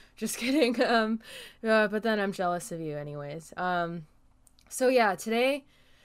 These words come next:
I guess we'll start off this just 'cause I wanted to briefly talk about something that has been bothering me that we've been kinda watching unfold in Canada and my thoughts on that, and then we'll go into just talking about how,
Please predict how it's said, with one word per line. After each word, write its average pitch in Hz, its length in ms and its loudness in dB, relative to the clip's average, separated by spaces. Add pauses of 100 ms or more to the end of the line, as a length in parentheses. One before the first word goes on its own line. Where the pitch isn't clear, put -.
(140)
I 220 120 0
guess 240 280 6
we'll 262 140 2
start 233 320 2
off 190 240 2
this 208 260 -4
just - 160 -12
'cause 214 100 -6
I 208 80 2
wanted 202 240 0
to 220 120 -4
briefly 196 420 -2
talk 180 340 -4
about 175 400 -2
something 180 440 -8
that 180 160 -8
has 185 160 -10
been 214 140 -2
bothering 175 420 -2
me 180 100 -4
that 175 140 -4
we've 180 160 -8
been 180 120 -8
kinda 185 240 -6
watching 180 400 -6
unfold 170 560 -4
in 180 120 -8
Canada 185 480 -8 (440)
and 190 140 -4
my 202 120 -2
thoughts 185 360 0
on 202 140 -2
that, 202 200 0
and 185 80 -4
then 185 140 -4
we'll 190 120 -2
go 196 200 -2
into 180 320 -4
just 180 240 -8
talking 190 400 -2
about 175 300 0
how, 175 540 -2